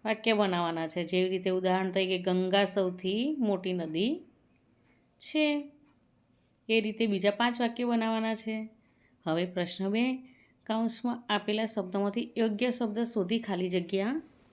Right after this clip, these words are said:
લખો. તો અહીં કૌંસમાં શબ્દો તો આપેલા છે, તે આપણે શોધવાના છે અને ખાલી જગ્યામાં બંધ બેસતા લખવાના છે.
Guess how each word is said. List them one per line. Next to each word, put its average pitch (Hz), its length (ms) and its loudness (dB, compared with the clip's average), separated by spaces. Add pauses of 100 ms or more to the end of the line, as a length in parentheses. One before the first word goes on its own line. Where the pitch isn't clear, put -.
(140)
લખો. 180 380 -8 (460)
તો 202 60 0
અહીં 202 120 0
કૌંસમાં 196 400 0
શબ્દો 202 360 2
તો 220 80 2
આપેલા 262 360 4
છે, 240 340 -2 (480)
તે 226 200 4
આપણે 220 400 2 (1700)
શોધવાના 240 680 6
છે 214 220 0
અને 202 300 0
ખાલી 185 300 0
જગ્યામાં 202 540 2
બંધ 202 240 4
બેસતા 190 320 2
લખવાના 226 560 4
છે. 165 340 -8